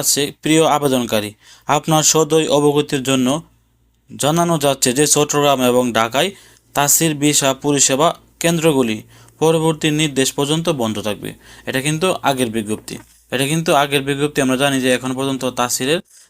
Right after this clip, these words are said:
যে সেন্টারটি আছে এটা এখন পর্যন্ত খুলেনি। তবে এখানে নতুন আরেকটু লেখা যুক্ত করা হয়েছে, সেটি হচ্ছে একুশে জুলাই, অর্থাৎ গেল যে জুলাই মাস, এই জুলাই মাসের একুশ তারিখ থেকে নেওয়া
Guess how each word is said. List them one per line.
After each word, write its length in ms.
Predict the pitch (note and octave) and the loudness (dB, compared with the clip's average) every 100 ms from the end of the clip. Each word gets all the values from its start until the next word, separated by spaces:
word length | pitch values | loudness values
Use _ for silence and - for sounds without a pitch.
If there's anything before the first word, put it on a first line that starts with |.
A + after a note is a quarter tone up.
| - | -4
যে 80 | B2+ | 0
সেন্টারটি 440 | B2 A#2+ B2+ C3 | 0 0 -2 0
আছে 160 | B2+ B2+ A#2 | -2 0 -2
এটা 120 | B2 A#2 | -2 -6
এখন 140 | B2 B2+ | -4 -6
পর্যন্ত 260 | C3 C#3+ D#3+ - | -6 -6 -8 -6
খুলেনি। 400 | C3+ A#2 G#2 G#2+ - - - - | -2 -2 -2 -8 -14 -20 -20 -6
তবে 200 | D#3 D#3+ F3+ - | -2 2 2 2
এখানে 200 | D#3 E3 D3+ | 0 2 2
নতুন 220 | D3+ E3+ E3+ D3 | 0 -2 0 0
আরেকটু 240 | C#3+ C#3 | 0 0
লেখা 260 | C#3 C3+ C3 | 0 0 -2
যুক্ত 220 | B2 C3 C3+ C3+ | -4 -4 -2 0
করা 120 | B2 | 0
হয়েছে, 220 | B2+ C3 | -2 -4
সেটি 220 | C3 B2+ B2 | -8 -4 -4
হচ্ছে 180 | A#2+ F3+ G3 - - | -2 -4 -4 -12 -12
একুশে 420 | D3 C3 E3 E3 E3 | -10 -2 0 2 0
জুলাই, 360 | E3 D3 C#3 | 0 2 2
অর্থাৎ 300 | C3+ C3 D#3+ C#3+ A#2 | 2 2 0 -2 -2
গেল 160 | D3 D#3 C#3+ | 0 2 2
যে 60 | D3+ C#3+ | 0 0
জুলাই 240 | D3 C3+ C#3 | 2 2 2
মাস, 140 | F#3 - - - - - - | 0 -2 -6 -20 -20 -12 0
এই 140 | F3 | 2
জুলাই 280 | D3 E3 D#3+ | 4 2 2
মাসের 300 | D3+ D3+ F3+ - | 2 0 0 0
একুশ 200 | E3 F3+ - | 0 0 0
তারিখ 260 | D#3 D3 D3+ | 0 -2 0
থেকে 300 | E3+ E3 F#3 G#3 - - _ _ - | -2 2 2 2 -2 -20 _ _ -6
নেওয়া 340 | C#3 E3 E3+ | 0 2 4